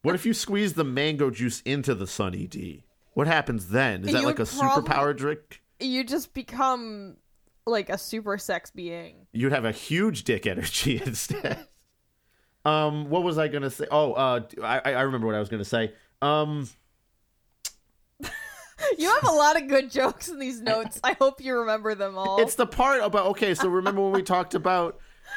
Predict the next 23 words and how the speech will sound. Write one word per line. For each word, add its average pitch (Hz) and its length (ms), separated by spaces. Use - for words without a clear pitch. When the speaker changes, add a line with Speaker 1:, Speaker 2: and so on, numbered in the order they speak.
Speaker 1:
uh, 160 100
<laughs> - 160
you 170 220
know, 135 320
the, 143 280
the 127 160
thought 156 560
babies 151 420
coming 139 300
out 139 260
of 127 240
whatever 131 280
you 123 140
masturbate 131 640
or 139 60
something? 156 480
Speaker 2:
Yeah, 247 340
mm-hmm. 233 140
Speaker 1:
He 214 160
also 240 340
has 214 200
the 180 80
very 165 340